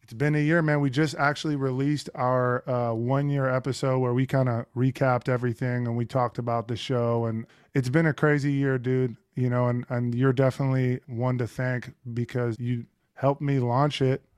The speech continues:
You know, a-, at that time, it was just kinda something that I was, uh, you know, it's like you, you go into something new and you're unsure and you don't know what's gonna happen. And, and it's become something that's, like, a vital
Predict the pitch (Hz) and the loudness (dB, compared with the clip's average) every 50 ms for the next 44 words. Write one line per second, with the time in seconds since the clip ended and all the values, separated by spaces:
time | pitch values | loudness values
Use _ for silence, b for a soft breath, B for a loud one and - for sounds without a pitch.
0 | _ _ - 127 127 123 120 120 123 127 123 127 120 127 131 117 110 143 135 135 | _ _ -4 -2 -2 0 0 0 0 0 -2 -2 -4 -4 -6 -6 -2 0 0 0
1 | 127 - 143 135 127 123 123 120 120 107 120 123 110 - - 131 127 120 104 - | 0 -2 -2 -2 -2 -2 -2 -4 -4 -4 -6 -8 -8 -8 -8 -8 -8 -8 -10 -12
2 | 131 113 135 127 123 120 120 117 113 113 110 - - b b b b b b b | -14 -12 -12 -12 -10 -8 -8 -8 -8 -8 -10 -12 -16 b b b b b b b
3 | b b b b b b b b _ _ _ _ _ - 139 131 214 220 220 185 | b b b b b b b b _ _ _ _ _ -16 -10 -2 2 4 6 6
4 | 180 185 196 185 - 151 131 156 147 143 143 147 147 143 143 131 151 151 151 151 | 4 2 0 -4 -8 -6 -4 -2 -2 -2 -2 -4 -4 -4 0 2 2 2 4 2
5 | 147 135 - 165 151 139 135 131 139 147 151 147 147 143 139 131 131 135 131 131 | 0 -2 -2 -4 -4 -2 -2 -2 0 0 2 2 2 2 0 0 0 0 0 0
6 | 120 - - 147 143 139 139 135 131 131 135 131 127 127 127 127 131 131 127 127 | -2 -2 -2 -2 0 0 0 0 0 0 0 -2 -4 -4 -4 -2 0 0 0 -2
7 | - - - 135 123 123 113 110 123 127 127 120 - 135 135 131 127 120 120 117 | -4 -4 -6 -4 -4 -2 -2 -2 0 0 0 0 0 -2 0 0 -2 -4 -4 -6
8 | 120 123 117 120 120 117 - - - 151 127 120 - - 135 131 120 - 139 127 | -6 -8 -8 -6 -6 -8 -10 -12 -10 -6 -6 -6 -2 -2 -4 -4 -2 -4 -6 -6
9 | 120 123 123 120 113 113 - - 120 110 107 - - - 113 107 107 117 117 120 | -6 -6 -8 -6 -8 -8 -6 -6 -8 -8 -8 -10 -10 -12 -12 -8 -4 -2 -2 0
10 | 120 120 117 117 113 113 113 - | 0 0 -2 -4 -4 -6 -8 -10